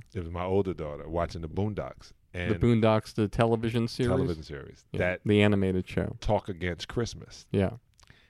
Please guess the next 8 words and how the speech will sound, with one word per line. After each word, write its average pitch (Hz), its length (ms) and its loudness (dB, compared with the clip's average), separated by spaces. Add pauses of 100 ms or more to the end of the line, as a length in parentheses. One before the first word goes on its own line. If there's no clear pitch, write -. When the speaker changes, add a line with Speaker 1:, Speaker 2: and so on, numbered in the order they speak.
(140)
Speaker 1:
And 92 120 -8
my 87 140 -4
wife 90 360 0
is, 80 320 -4 (240)
uh, 76 360 -6 (120)
a 82 100 -6
born 85 440 -4
Catholic, - 440 -6